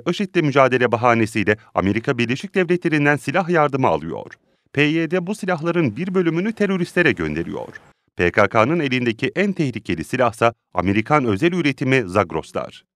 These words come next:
Amerikan ordusunun özel kuvvetlerinde yaygın olarak kullanılan bu silahlar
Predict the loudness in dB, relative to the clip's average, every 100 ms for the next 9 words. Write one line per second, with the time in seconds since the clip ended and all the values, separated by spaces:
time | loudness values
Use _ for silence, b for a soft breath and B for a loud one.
0 | _ _ _ -4 0 0 0 0 0 -2
1 | -4 0 0 0 0 0 0 -4 -4 -4
2 | -4 0 2 2 0 0 0 0 -2 -2
3 | -4 0 4 4 4 -2 -8 -2 0 2
4 | 0